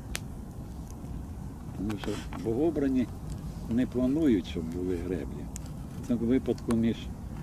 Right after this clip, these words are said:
Дніпром і Запоріжжям вони вже поділили землі, поділили балки оті всі, які відкриються після того, як Запорізьку гес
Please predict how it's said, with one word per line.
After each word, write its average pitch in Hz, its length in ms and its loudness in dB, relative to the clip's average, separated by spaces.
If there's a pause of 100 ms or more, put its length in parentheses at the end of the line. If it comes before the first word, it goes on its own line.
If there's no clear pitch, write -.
(200)
Дніпром 117 380 2
і 110 40 4
Запоріжжям 107 680 2 (720)
вони 113 160 2
вже 110 140 4
поділили 107 680 6
землі, 117 400 2 (640)
поділили 110 460 4
балки 117 440 2
оті 92 240 4
всі, 92 220 -2
які 87 280 0 (880)
відкриються 98 640 2
після 87 240 -2 (460)
того, 92 120 0
як 87 80 -6 (540)
Запорізьку 95 420 0 (1000)
гес 90 240 -4